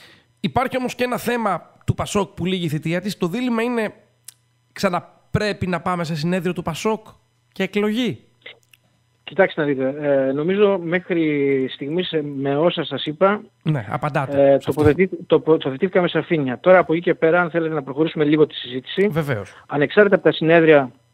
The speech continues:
Speaker 2: του κινήματος αλλαγής που έχουν προηγηθεί, υπάρχει σε εκκρεμότητα ένα συνέδριο πασόκ που η ίδια η πρόεδρος είχε ανακοινώσει στο παρελθόν.
Speaker 1: Μμμ.
Speaker 2: Και μέχρι στιγμής, αυτή τη στιγμή που μιλάμε, μέχρι αυτή τη στιγμή που μιλάμε, δεν νομίζω, δεν γνωρίζω εγώ τουλάχιστον, εκτός αν κάνω λάθος να με διορθώσετε,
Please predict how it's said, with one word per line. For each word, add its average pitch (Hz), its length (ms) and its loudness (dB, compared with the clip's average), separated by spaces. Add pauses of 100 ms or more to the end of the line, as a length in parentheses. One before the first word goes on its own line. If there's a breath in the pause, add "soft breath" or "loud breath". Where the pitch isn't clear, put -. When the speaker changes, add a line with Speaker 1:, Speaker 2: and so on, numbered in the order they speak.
(240)
Speaker 2:
του - 80 -20
κινήματος 147 360 -4
αλλαγής 139 340 -2
που - 80 2
έχουν 143 200 0
προηγηθεί, 135 560 2 (1600 soft breath)
υπάρχει 208 340 2
σε 190 100 0
εκκρεμότητα 165 440 2
ένα 156 120 2
συνέδριο 147 300 2
πασόκ 139 300 -2
που 143 120 -2
η 180 60 4
ίδια 170 180 6
η 143 40 6
πρόεδρος 135 340 2
είχε 139 120 0
ανακοινώσει 135 340 -2
στο - 80 -14
παρελθόν. 135 560 0
Speaker 1:
Μμμ. 135 220 2 (720 loud breath)
Speaker 2:
Και 143 140 6
μέχρι 202 260 10
στιγμής, 165 420 2
αυτή - 300 4
τη - 60 4
στιγμή 151 260 0
που 135 100 -2
μιλάμε, 135 500 2
μέχρι 156 320 2
αυτή 135 300 2
τη 156 60 -10
στιγμή 143 220 -4
που 131 100 -2
μιλάμε, 147 300 4
δεν 220 280 8
νομίζω, 156 640 2
δεν 202 140 6
γνωρίζω 214 420 6
εγώ 220 140 6
τουλάχιστον, 170 400 -2
εκτός 165 340 -4
αν 190 60 -2
κάνω 175 180 0
λάθος 165 160 0
να 156 80 -2
με 139 60 0
διορθώσετε, 160 540 2